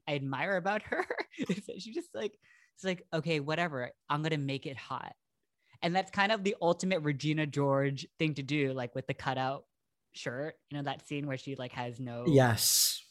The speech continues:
Speaker 1: She's like, "Okay, whatever."
Speaker 2: I have so much to say. You know, I'm looking at
Speaker 1: Say
Speaker 2: Audrey
Speaker 1: it.
Speaker 2: Hepburn's chart. First of all, about Audrey Hepburn, that's a brilliant comparison. Audrey Hepburn's a Taurus. She has a lot of planets in the Aries Taurus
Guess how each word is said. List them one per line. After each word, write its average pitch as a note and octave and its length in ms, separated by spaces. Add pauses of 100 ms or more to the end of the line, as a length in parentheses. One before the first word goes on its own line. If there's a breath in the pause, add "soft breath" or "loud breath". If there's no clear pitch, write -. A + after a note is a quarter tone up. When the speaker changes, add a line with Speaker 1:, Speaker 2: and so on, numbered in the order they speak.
(140)
Speaker 1:
She's D#3+ 200
like, D#3+ 160 (120)
"Okay, D3 180
whatever." - 500 (1300)
Speaker 2:
I E3 100
have D3+ 120
so D#3+ 180
much D3+ 240
to C#3 100
say. B2+ 260
You B2+ 120
know, C3+ 180
I'm - 180
looking D3+ 240
at C#4+ 120
Speaker 1:
Say - 140
Speaker 2:
Audrey G#3+ 120
Speaker 1:
it. C#3 40
Speaker 2:
Hepburn's D3+ 600
chart. B2+ 500
First A3+ 300
of F3 80
all, D3+ 240
about F3 240
Audrey E3+ 260
Hepburn, D3+ 300
that's B2+ 160
a C3+ 60
brilliant C#3 400
comparison. A#2 680 (520 loud breath)
Audrey C4 320
Hepburn's G#3+ 400
a C3+ 60
Taurus. C#3+ 800 (280 soft breath)
She - 160
has G#3 60
a A#3+ 60
lot A#3 160
of D4 160
planets F3 560
in D3 100
the C#3 160
Aries C3 420
Taurus B2+ 720